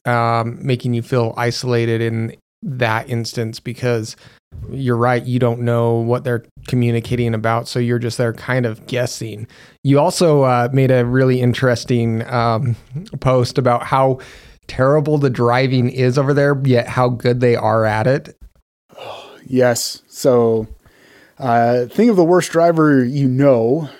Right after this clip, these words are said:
Speaker 2: Uh, think about being in Idaho, right? That's nothing compared to how it was over there. And the, and the reason is, again, there's so many people. Uh, it's not just the population,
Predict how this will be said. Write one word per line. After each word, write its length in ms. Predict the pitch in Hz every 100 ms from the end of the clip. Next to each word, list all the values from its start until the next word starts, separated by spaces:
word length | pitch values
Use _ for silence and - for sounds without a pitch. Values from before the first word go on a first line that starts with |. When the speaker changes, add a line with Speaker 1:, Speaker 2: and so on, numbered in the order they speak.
| -
Speaker 2:
Uh, 140 | 113 - 143
think 200 | 139 156
about 200 | 151 127
being 140 | 135 135
in 140 | 117
Idaho, 680 | - 123 135 117 110 107 - - _ _ _ - - - _ _ _ _
right? 260 | - 113 123
That's 300 | 143 139 -
nothing 560 | 151 143 139 135 131 113
compared 600 | 117 107 117 110 107 98 _ -
to 540 | 131 113 107 110 107 - _ _ _ _ -
how 240 | - 110
it 100 | 92
was 340 | 107 104 104 -
over 220 | 110 110
there. 220 | 107 104
And 160 | 117 135
the, 80 | 139
and 80 |
the 80 | 139
reason 260 | 131 175 175
is, 120 | 156
again, 200 | 143 151
there's 280 | 120 107 -
so 320 | - - 156
many 220 | 156 131
people. 420 | 107 135 131 110 - - - - _ -
Uh, 120 | 110
it's 160 | 120 151
not 160 | 147
just 240 | 135 143 -
the 80 |
population, 840 | - 131 120 110 110 120 - 113